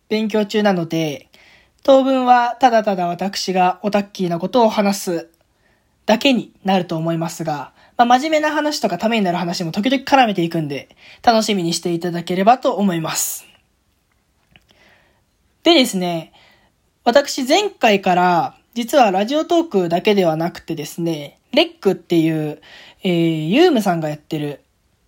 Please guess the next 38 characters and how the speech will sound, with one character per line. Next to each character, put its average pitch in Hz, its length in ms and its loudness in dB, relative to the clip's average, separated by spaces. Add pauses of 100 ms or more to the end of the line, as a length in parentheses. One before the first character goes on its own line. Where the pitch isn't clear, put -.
(220)
ラ 196 140 4
ジ 233 80 0
オ 233 80 4
配 233 120 2
信 226 160 2
ア 220 60 6
プ 196 140 -2
リ 165 80 0
で 151 100 -4
も 131 220 -10 (840)
配 202 220 2
信 185 260 -2
を 175 260 0 (440)
始 196 260 2
め 185 120 0
た 180 100 4
ん 165 60 -2
で 151 40 -6
す - 120 -14
け 160 80 -8
れ 156 80 -8
ど、 165 340 -4
内 269 180 2
容 269 160 4
は 254 300 2 (340)
全 240 100 4 (120)
く - 0 -
同 226 220 2
じ 208 100 -2
も 208 120 2
の 202 100 2
な 165 100 -4
ん 147 40 -10
で 147 60 -14
す - 100 -18
け 165 100 -10
れ 156 80 -10
ど、 170 240 -4